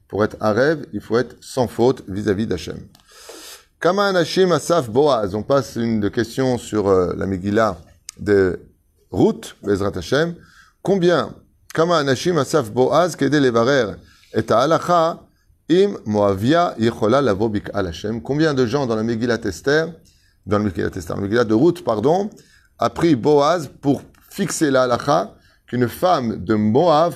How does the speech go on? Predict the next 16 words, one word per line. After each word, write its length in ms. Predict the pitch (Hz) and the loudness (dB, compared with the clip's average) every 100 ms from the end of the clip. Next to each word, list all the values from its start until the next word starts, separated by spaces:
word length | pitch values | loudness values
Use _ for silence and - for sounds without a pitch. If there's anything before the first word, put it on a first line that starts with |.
| - | -2
peut 140 | 160 | -2
se 100 | 151 | -2
convertir 480 | 139 123 107 - 143 | -4 0 -2 0 -2
et 60 | 107 | -2
non 80 | |
pas 220 | 78 123 - | 0 -2 -2
un 160 | 87 | -2
homme ? 280 | 104 151 170 - - - - 107 | 0 0 -2 -14 -20 -20 -12 -10
Bon, 200 | - - - - - | -10 -12 -20 -20 -14
on 100 | 110 | -4
répond 240 | 110 127 113 | -2 -2 -4
tout 140 | 117 | -4
de 40 | |
suite, 280 | - 156 160 98 | -2 -2 -4 -12
dix 380 | 95 165 139 | -4 0 2
hommes 300 | 139 160 175 | 0 0 -4